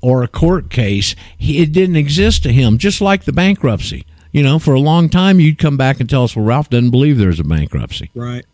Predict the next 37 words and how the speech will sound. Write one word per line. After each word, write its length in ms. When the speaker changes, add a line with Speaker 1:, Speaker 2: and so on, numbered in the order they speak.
Speaker 2:
right. 180
Speaker 1:
Okay. 400
So 240
same 280
type 280
of 80
thing. 260
This 220
is 160
where 260
you 120
gotta 260
go 180
back 300
and 100
get 160
a 40
little 240
Sun 360
Tzu-ish, 580
Chuck, 380
and 120
you 80
gotta 280
think 280
like 280
your 120
enemy 360
and 100
know 120
your 200
enemy 400
if 80
you're 100
gonna 140
beat 240
'em. 100